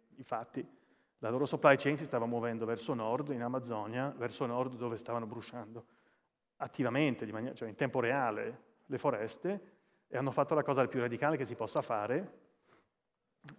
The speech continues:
hanno annunciato un boicottaggio del cuoio brasiliano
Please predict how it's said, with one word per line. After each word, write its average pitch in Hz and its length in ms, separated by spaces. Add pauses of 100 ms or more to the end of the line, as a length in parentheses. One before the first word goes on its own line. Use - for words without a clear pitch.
hanno 127 280
annunciato 139 460
un 160 60
boicottaggio 131 960 (220)
del 127 160
cuoio 123 280
brasiliano 110 560